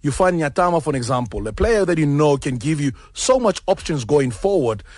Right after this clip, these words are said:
was sitting then back, slightly, uh, defensive mode, but you cannot blame the coach at all for the mistakes they made for the matches they lost. The one nil against Sunderland, the one nil against Vets, those are pure gift to the team they played against. And they also create so many chances but not converting chances.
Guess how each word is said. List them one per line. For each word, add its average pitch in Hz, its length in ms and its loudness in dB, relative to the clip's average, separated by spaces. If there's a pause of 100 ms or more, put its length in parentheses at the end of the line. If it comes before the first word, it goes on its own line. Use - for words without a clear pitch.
(180)
was 180 180 0
sitting 175 360 -2
then 147 180 0
back, 151 280 -2
slightly, 165 460 -6 (100)
uh, 135 160 -2
defensive 175 460 -2
mode, 147 320 4 (380)
but 185 200 0
you 175 80 -4
cannot 190 440 0
blame 185 220 2
the 156 100 0
coach 160 320 0
at 147 60 0
all 151 60 2
for 147 140 -2
the 139 60 -2
mistakes 190 280 -4
they 180 120 0
made 226 260 -2
for 151 80 -6
the 135 80 -4
matches 135 220 -4
they 120 80 -4
lost. 85 320 -8 (240)
The 135 100 -2
one 180 320 4
nil 180 180 2
against 147 320 0
Sunderland, 139 300 0
the 131 60 0
one 160 140 4
nil 165 120 2
against 139 340 -2
Vets, 151 280 -2 (240)
those 233 200 0
are 180 80 0
pure 214 380 0
gift 165 360 -2
to 165 60 -4
the 147 100 -2
team 185 200 -4
they 151 100 0
played 277 260 -2
against. 110 380 -6 (320)
And 175 260 -2
they 185 40 4
also 226 280 4
create 226 240 -2
so 285 180 -2
many 240 160 2
chances 185 240 -2
but 170 120 0
not 170 120 -4
converting 180 400 -2
chances. 202 420 -4